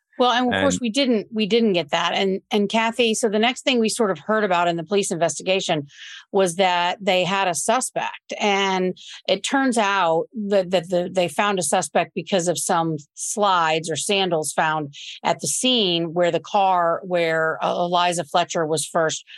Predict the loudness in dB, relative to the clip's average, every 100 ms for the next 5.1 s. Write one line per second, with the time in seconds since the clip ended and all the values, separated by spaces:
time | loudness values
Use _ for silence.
0 | -20 -6 2 2 2 0 -2 -2 -4 -4
1 | 0 2 2 -2 -10 -20 -6 -2 0 0
2 | 2 2 0 0 0 0 0 -2 -2 -4
3 | -2 2 2 0 -4 -2 0 0 0 0
4 | 0 -4 -12 -20 -20 -2 0 0 0 0